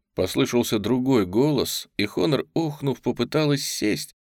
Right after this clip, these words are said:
но её правую руку по-прежнему удерживал Монтойя, а непроизвольно, опершись о койку обрубком,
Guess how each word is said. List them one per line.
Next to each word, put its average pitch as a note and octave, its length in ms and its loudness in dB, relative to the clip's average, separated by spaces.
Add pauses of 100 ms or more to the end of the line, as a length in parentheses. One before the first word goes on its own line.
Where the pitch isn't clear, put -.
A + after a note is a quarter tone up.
(140)
но G2+ 180 2
её A2 280 6
правую F#2+ 480 4
руку A#2 260 0
по-прежнему G2 760 2
удерживал F#2+ 680 2
Монтойя, G2+ 920 0 (100)
а F#2+ 200 4
непроизвольно, F#2+ 1120 2
опершись F2+ 760 -4
о F2 180 -4
койку G2 420 0
обрубком, F2 640 -4